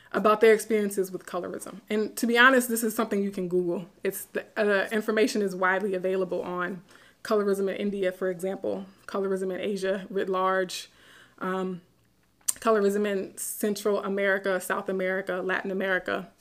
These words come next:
It exists across all ethnicities, all racial groups. And then your affirmation is, "I have been shaped by the past, but I am not defined by the past." And so, you know, what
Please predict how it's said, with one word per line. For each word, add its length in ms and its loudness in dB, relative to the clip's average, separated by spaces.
It 100 6
exists 400 10
across 340 2
all 240 0
ethnicities, 720 -4
all 440 -2
racial 340 -4
groups. 460 -6
And 120 12
then 80 12
your 100 10
affirmation 880 10
is, 280 8
"I 160 12
have 200 6
been 160 4
shaped 680 0
by 160 4
the 80 -2
past, 720 2
but 100 0
I 80 8
am 140 6
not 200 6
defined 800 0
by 560 6
the 140 -2
past." 680 -4
And 100 -4
so, 520 2
you 160 4
know, 420 6
what 720 6